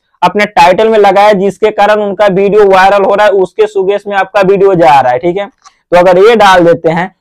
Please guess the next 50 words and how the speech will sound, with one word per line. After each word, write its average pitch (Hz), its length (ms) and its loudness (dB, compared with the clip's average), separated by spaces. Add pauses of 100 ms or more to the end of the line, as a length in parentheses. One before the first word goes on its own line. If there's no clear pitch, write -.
(140)
तो - 60 -10 (120)
आपका 175 300 0 (180)
और 190 200 2
ज्यादा 180 260 0
video 170 340 2
viral 135 320 2
होगा, 120 240 -2
ठीक 170 180 -6
है। 214 100 -2 (340)
तो 196 220 -2
ये 226 100 4 (580)
real 185 320 2
आप 220 180 2
लोग 214 160 0
करके 208 320 0
देखिए, 202 420 0 (220)
मैं 180 260 0
बोलता 196 280 2
हूं, 202 100 0
मैं 202 260 0
guarantee 202 320 0
लेता 180 260 2
हूं 202 160 -2
कि - 300 -10
आपका 175 360 0
video 175 320 2
viral 160 320 2
होगा, 160 160 2
क्योंकि 190 280 -6 (140)
ये 214 100 0
trick 214 240 -2
मैं 202 260 0
भी 226 100 2
अपनाता 190 440 -2
हूं 175 100 0
अभी 160 240 0
भी। 135 200 -2 (840)
ऐसा 175 260 0
नहीं 226 160 2
है 233 80 2
कि 214 120 0
पहले, 190 300 2
पहले 196 540 0
भी 226 100 2
अपनाया, 220 400 0
अभी 208 160 2
भी 220 100 0
अपना 208 340 0
रहा 160 120 2
हूं। 110 140 -4